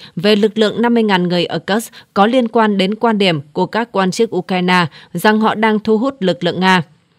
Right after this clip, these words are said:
Nếu không, họ sẽ được triển khai ở những nơi khác. Ông Bury nói, "Thật không may,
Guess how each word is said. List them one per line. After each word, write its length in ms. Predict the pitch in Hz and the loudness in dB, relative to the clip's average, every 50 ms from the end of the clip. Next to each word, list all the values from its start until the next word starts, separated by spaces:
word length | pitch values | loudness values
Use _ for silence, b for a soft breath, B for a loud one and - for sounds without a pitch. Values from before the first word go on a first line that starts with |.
| _ _ _ _ - | _ _ _ _ -2
Nếu 240 | 180 190 202 214 226 | 2 4 4 4 4
không, 260 | 233 - 240 220 214 170 - | 4 2 2 2 2 0 -4
họ 200 | _ - 214 175 | _ -4 -2 -2
sẽ 200 | 180 - 220 202 | -2 -2 -2 -2
được 220 | 226 214 220 196 - | 2 2 0 0 0
triển 180 | - 185 160 | -4 -4 -4
khai 260 | 156 - 202 196 196 - | -4 -2 -2 -2 0 0
ở 100 | - 170 | -2 -2
những 220 | 165 170 165 208 | -2 -2 0 0
nơi 100 | 185 175 | 0 0
khác. 280 | - - 208 226 247 _ _ _ _ _ _ _ _ _ _ _ _ _ _ - | 0 0 -2 -2 -2 _ _ _ _ _ _ _ _ _ _ _ _ _ _ 0
Ông 180 | - 226 226 208 | 2 2 4 4
Bury 240 | 226 220 208 202 | 4 4 6 4
nói, 360 | 190 196 185 185 196 233 277 277 - | 4 4 4 4 4 2 0 -2 -4
"Thật 180 | 254 202 - | -4 -4 -2
không 160 | - 214 202 196 | -2 -2 0 2
may, 220 | 196 190 190 - | 2 2 2 0